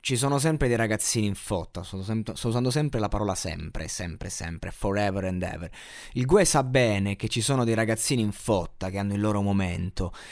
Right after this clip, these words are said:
e lui non è stato uno di quelli che li ha snobbati tutti, tutt'altro, lui è uno di quelli che alcuni li ha snobbati perché se lo meritavano e casualmente sono finiti, ma,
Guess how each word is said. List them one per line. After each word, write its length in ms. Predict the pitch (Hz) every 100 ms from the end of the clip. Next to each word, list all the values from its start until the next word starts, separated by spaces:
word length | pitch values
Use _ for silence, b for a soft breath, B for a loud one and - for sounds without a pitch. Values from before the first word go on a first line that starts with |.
| B
e 160 | B 117
lui 220 | 156 214
non 160 | 160 165
è 140 | 180
stato 640 | 147 - - 135 98 92 104
uno 160 | 107
di 140 | 104 104
quelli 320 | 113 104 104
che 120 | 104
li 140 | 104 104
ha 100 | 101
snobbati 840 | - 107 95 92 101 98 104 98
tutti, 480 | 101 87 - - 107
tutt'altro, 680 | 180 180 131 95 92 110
lui 160 | 135 165
è 60 | 151
uno 160 | 170
di 100 | 160
quelli 380 | 165 175 170 147
che 160 | 139 107
alcuni 440 | 98 - 247 269
li 80 | 160
ha 60 |
snobbati 540 | 120 120 107 120 113 104
perché 260 | 101 -
se 100 | 98
lo 120 | 101 101
meritavano 680 | 104 101 104 92 95 95 - B B
e 220 | 156 -
casualmente 720 | - 208 202 196 190 202 165
sono 240 | 135 135 117
finiti, 480 | 117 104 90 92 - B B B
ma, 280 | 123 123